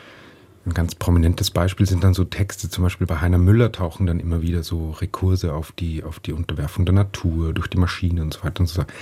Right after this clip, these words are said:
Das ist gar nicht dann so explizit gesetzt, aber diese, diese Sachen tauchen dann auf und das sozusagen das klassische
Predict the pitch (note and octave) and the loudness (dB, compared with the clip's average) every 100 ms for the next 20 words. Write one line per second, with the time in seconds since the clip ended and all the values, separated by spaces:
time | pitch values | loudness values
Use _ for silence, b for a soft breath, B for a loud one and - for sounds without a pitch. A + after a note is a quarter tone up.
0 | B B - F2 G2+ - A#2+ A#2 A#2+ A2 | B B -2 0 2 4 2 2 0 2
1 | A2 - - A2 G2+ - F#3 - - - | 0 -2 -4 -4 -4 2 2 2 -14 -2
2 | G2 - F#2 - F2+ F#2+ F#2 E2+ - F#2 | 0 0 -2 -2 -2 0 0 -2 -4 0
3 | G2+ F#2+ - G2 G2 G2+ G#2+ G2 F#2 G#2 | 0 0 -2 -2 0 0 0 0 0 2
4 | F2+ E2+ F2+ F2+ - - - F#2+ E2+ D#2+ | 0 0 -2 -4 -6 -8 -4 0 0 0
5 | - F#2 G#2+ - C#3 - G2 E2+ | 0 0 0 0 -2 -2 -2 -2